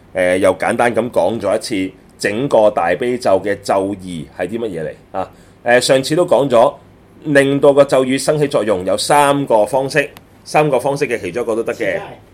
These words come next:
Speaker 1: 係啦，第一個就係持戒。你可以因為持戒持得好，而個戒神幫你策動嘅咒語嘅，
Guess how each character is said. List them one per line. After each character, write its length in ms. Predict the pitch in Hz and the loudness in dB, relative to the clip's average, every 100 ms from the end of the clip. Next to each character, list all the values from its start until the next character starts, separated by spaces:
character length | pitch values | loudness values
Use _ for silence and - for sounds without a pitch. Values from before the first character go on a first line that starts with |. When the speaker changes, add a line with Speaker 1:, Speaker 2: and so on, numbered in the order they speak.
| - | -6
Speaker 1:
係 100 | 101 | 0
啦， 120 | 117 | 0
第 120 | 113 120 | 0 -2
一 40 | |
個 120 | 131 | 0
就 80 | 110 | -2
係 60 | 95 | -4
持 440 | - - 95 82 | -4 -12 -12 -12
戒。 360 | 80 101 90 76 - _ - | -6 -4 -2 -6 -12 _ -6
你 120 | 123 | -4
可 180 | 135 156 | 0 2
以 100 | 147 | 2
因 100 | 165 | 0
為 140 | 156 110 | -2 -2
持 420 | - - 87 85 | -6 -10 -10 -4
戒 300 | 113 110 110 | 0 2 0
持 260 | - 90 85 | -6 -10 -6
得 100 | 143 | -6
好， 380 | 92 85 156 - - - - | -2 0 0 0 -14 -20 -10
而 60 | 101 104 | -6 0
個 120 | 127 - 131 | -2 0 0
戒 240 | 113 117 | 2 0
神 220 | 117 90 73 - - - | -2 -8 -8 -16 -20 -4
幫 300 | 151 151 151 | 2 4 2
你 300 | 110 92 98 - - | 2 0 -2 -8 -16
策 220 | - - 104 - | -14 -6 -8 -6
動 140 | 98 | -8
嘅 80 | 101 | -8
咒 240 | 95 98 | -4 -6
語 180 | 90 90 | -6 -8
嘅， 220 | 90 78 | -6 -8